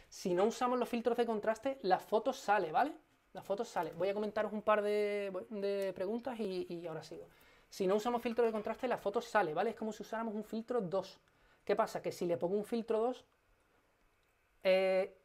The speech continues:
es como si le pusiera un filtro de densidad neutra. Es como si le pusiera, como si tapara luz. Entonces necesito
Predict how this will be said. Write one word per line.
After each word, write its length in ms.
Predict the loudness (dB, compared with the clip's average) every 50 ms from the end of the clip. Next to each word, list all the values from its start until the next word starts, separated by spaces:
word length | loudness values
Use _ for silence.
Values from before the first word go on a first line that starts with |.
| _
es 140 | -6 -6 -4
como 180 | -2 -2 -2 0
si 100 | 0 0
le 100 | 0 2
pusiera 260 | 0 -2 -2 -2 -2
un 80 | -2 -4
filtro 520 | -4 -2 -2 -2 0 0 2 2 4 4
de 120 | 4 4 4
densidad 480 | 6 4 4 2 0 -2 0 0 0
neutra. 400 | 2 0 -2 -4 -4 -8 -14 -14 -12
Es 80 | -10 -6
como 140 | -6 -6 -4
si 120 | 0 2
le 100 | 4 4
pusiera, 480 | 4 0 2 2 4 4 4 2 0 0
como 160 | -2 -4 -4
si 100 | -4 -2
tapara 320 | -2 0 2 4 4 4
luz. 220 | 4 2 0 -2 -8 _ _ _ _ _ _ -10
Entonces 280 | -4 -2 -2 0 0
necesito 420 | 0 -2 -4 -6 -4 -2 -2 -2